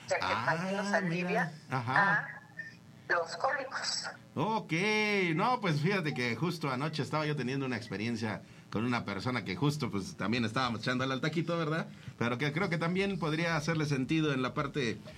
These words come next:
Speaker 2: de lo, de lo que acabas de comentar. Creo que es una combinación entre lo que es la, la, la, la gastronomía con también los ciclos naturales de la mujer.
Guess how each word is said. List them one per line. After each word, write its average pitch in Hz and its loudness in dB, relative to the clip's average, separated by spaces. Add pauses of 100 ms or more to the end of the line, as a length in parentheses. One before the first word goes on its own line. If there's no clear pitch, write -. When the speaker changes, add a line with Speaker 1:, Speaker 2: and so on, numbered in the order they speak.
(120)
Speaker 2:
de 113 2
lo, 110 -2
de 107 0
lo 113 2
que 113 -2
acabas 120 0
de 101 -2
comentar. 113 0
Creo 135 -2
que 131 0
es 117 -2
una 123 0
combinación 104 0
entre 98 -2 (240)
lo 107 0
que 131 0
es 147 -2
la, 98 0
la, 92 -4
la, 87 -4
la 90 -4
gastronomía 123 0
con 117 -2
también 120 0
los 107 -2
ciclos 117 0
naturales 107 -2
de 92 -2
la 92 0
mujer. 165 -2